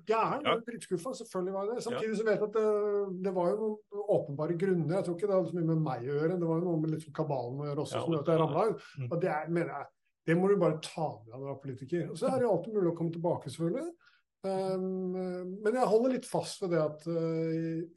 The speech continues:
Speaker 1: uansett hvordan dette her går, så, og jeg kan ikke utelukke at det skjer noe etter valget heller, du kan jo gjøre et brakvalg.
Speaker 2: Mm.
Speaker 1: Men uansett så, så har jeg hatt fire, kommer jeg til å ha hatt fire fantastiske år, det er en kjempekul valgkamp og i det hele tatt.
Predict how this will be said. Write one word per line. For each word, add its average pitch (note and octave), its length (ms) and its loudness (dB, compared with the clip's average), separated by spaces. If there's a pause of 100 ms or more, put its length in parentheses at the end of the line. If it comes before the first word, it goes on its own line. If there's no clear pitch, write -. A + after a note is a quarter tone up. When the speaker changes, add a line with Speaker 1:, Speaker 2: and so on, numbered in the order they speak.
(120)
Speaker 1:
uansett C#3+ 380 -2
hvordan D#3 340 0
dette C#3+ 180 -6
her D3+ 140 0
går, G3 160 0
så, E3 160 -6
og D#3+ 960 -4
jeg E3 140 2
kan D3+ 160 2
ikke C4+ 180 6
utelukke B2+ 300 -2
at C3 340 -8
det C#3 120 2 (100)
skjer C3+ 180 2
noe B2+ 140 0
etter C#3+ 100 -2
valget C3 240 0
heller, G3+ 140 4
du A3 60 0
kan E3 120 -2
jo G3+ 80 2
gjøre F3 140 6
et - 20 -2
brakvalg. F#3 420 2 (300)
Speaker 2:
Mm. A#2+ 140 -8 (100)
Speaker 1:
Men F3 140 -2 (100)
uansett D3+ 300 -2
så, F3 280 -2
så D3+ 280 -2
har C#3+ 100 2
jeg G3+ 160 6
hatt D#3 120 -6
fire, B2+ 880 -10
kommer F3 340 2
jeg B2+ 80 -8
til G#3 100 -4
å F#3 60 0
ha B2+ 100 -6
hatt - 120 -18
fire B2 200 -10
fantastiske B2+ 540 -10
år, F#3 140 2
det - 100 -8
er D3 60 -4
en C#3+ 80 -4
kjempekul D#3 580 -2
valgkamp C#3+ 580 -8
og C3+ 540 -4
i C3 40 -8
det C3 80 -8
hele C3 120 -8
tatt. F3 240 -6